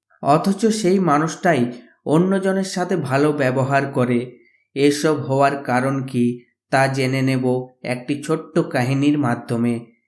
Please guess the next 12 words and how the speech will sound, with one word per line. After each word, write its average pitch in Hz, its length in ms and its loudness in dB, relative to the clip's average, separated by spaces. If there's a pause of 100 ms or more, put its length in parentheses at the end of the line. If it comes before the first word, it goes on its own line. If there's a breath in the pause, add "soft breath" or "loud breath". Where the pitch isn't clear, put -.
(140)
আপনাদের 185 520 0
সকলের 165 600 0
কাছে 151 260 -2
অনুরোধ, 131 560 0 (280)
ভিডিওটি 143 440 4
সম্পূর্ণ 139 680 -2
দেখবেন 120 540 0 (360 loud breath)
আর 135 180 0
ভক্তি 156 460 0
সহকারে 151 560 0
কমেন্টে 139 520 0
লিখুন, 127 580 0